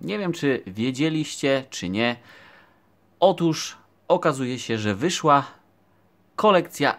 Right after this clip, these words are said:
Update fifa trzysta sześćdziesiąt pięć dwa tysiące dziewiętnaście. Wczoraj, jak wiecie, byłem na dniach wymian kartami Panini fifa trzysta sześćdziesiąt pięć dwa tysiące dziewiętnaście i w tym samym dniu dostałem informację,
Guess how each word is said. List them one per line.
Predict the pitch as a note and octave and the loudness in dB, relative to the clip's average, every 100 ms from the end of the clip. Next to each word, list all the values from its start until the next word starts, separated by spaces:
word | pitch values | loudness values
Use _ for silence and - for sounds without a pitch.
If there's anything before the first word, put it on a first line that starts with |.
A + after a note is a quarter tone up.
| _ | _
Update | D#3+ F#3+ E3 D#3+ D#3 C#3+ - _ _ | 2 2 2 0 0 -2 -20 _ _
fifa | _ - A#2+ A#2+ A2+ | _ -6 -4 -2 -2
trzysta | - F#3 | -4 -8
sześćdziesiąt | D#3 - - | -6 -6 -2
pięć | G#2+ G2 | -4 -4
dwa | A#2 D3 | -2 -2
tysiące | A#2+ - G#2 G2+ G#2 F#2+ - - _ | -2 -6 -6 -4 -6 -8 -12 -20 _
dziewiętnaście. | F#2+ C3 F3 E3 F3+ F3 D#3+ - - - - - - | -6 2 2 2 0 0 0 -4 -14 -18 -20 -20 -20
Wczoraj, | - - F#3 D#3+ | -8 0 2 4
jak | D3 C#3+ - | 2 0 -10
wiecie, | A2 D3 C#3+ C3+ B2+ - | -4 -2 0 2 2 -2
byłem | G2+ B2 C3+ B2 A2+ G#2+ - - | -4 0 2 2 0 -4 -16 -14
na | F#2+ G#2+ G2+ | -4 -2 0
dniach | G#2+ A#2 B2+ A2+ - | 0 2 2 0 -12
wymian | F#2+ F#2 A#2 C3 A#2+ G#2+ G2+ - - - | -12 -8 -2 0 2 0 -2 -14 -20 -8
kartami | G#2+ G#2 A2 G2+ | -6 -2 -2 -2
Panini | F#2+ A#2+ A#2 A2+ G2+ | -2 -2 0 0 -2
fifa | F#2+ G#2+ G2 | -4 -8 -8
trzysta | - | -8
sześćdziesiąt | A2 G2 | -12 -10
pięć | F#2 F#2 | -10 -8
dwa | G2 | -8
tysiące | G2 F#2+ F#2 F#2 | -8 -12 -10 -6
dziewiętnaście | C#3 E3 D#3+ D3 - B2 - | -4 -4 -2 -6 -6 -14 -10
i | G#3+ | -10
w | |
tym | - C#3 | -4 -4
samym | A#2+ B2 A2+ | 0 0 0
dniu | G2+ A2 A#2 A#2 - - - - _ | -2 0 -2 -4 -20 -20 -20 -20 _
dostałem | E3 F3+ - C#3+ C3+ - | -2 0 2 2 0 -4
informację, | F3+ F3 - B2+ B2+ A#2+ A#2 G#2 | -4 -4 -2 0 0 -2 -2 -2